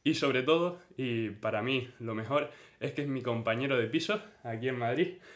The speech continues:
Eh, desde el sitio en el que estamos grabando actualmente, en este momento, y también es compañero mío de la universidad en el inef de Madrid. Y, y bueno, sin más, les quiero dar paso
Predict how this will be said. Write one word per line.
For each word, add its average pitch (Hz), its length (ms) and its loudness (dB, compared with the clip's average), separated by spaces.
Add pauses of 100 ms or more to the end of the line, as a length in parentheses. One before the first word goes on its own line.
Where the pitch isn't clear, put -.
(160)
Eh, 110 480 0 (120)
desde 113 260 0
el 101 80 -4
sitio 131 220 -2
en 117 40 -2
el 113 60 -2
que 117 60 -8
estamos 120 260 -4
grabando 117 580 0
actualmente, 123 840 -2 (100)
en 110 80 -6
este 117 180 -4
momento, 131 540 -4 (400)
y 151 120 4
también 151 340 6
es 147 80 0
compañero 120 460 2
mío 127 260 -2
de 120 100 2
la 110 60 0
universidad 113 680 0
en 117 100 -2
el 107 360 -6
inef 113 300 -6
de 107 120 -4
Madrid. 98 320 -4 (360)
Y, 113 540 -2 (100)
y 110 60 -6
bueno, 127 260 0
sin 110 180 -4
más, 156 260 -2 (280)
les 98 140 -6
quiero 120 180 -2
dar 120 200 0
paso 156 380 0